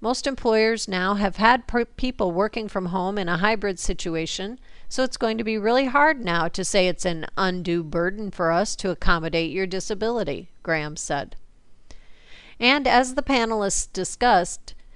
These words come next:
it's important for employees working from home for any reason to feel engaged in the workplace culture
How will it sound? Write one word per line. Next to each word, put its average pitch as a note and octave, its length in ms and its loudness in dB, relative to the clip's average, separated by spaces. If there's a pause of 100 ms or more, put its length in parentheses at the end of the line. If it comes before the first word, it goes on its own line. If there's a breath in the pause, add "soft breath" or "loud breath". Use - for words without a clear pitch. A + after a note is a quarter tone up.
(240 soft breath)
it's B3+ 200 0
important C4 580 -2
for G3 160 -2
employees F#3 800 2
working F3 320 -2
from B3+ 200 -4
home E3+ 340 -2
for F3+ 260 0
any C4+ 320 -2
reason D#3+ 520 -4 (200)
to B3 160 -2
feel C#4 320 2
engaged A#3+ 680 0
in F3+ 120 0
the E3 80 -2
workplace D#3 560 -4
culture F#3+ 560 -2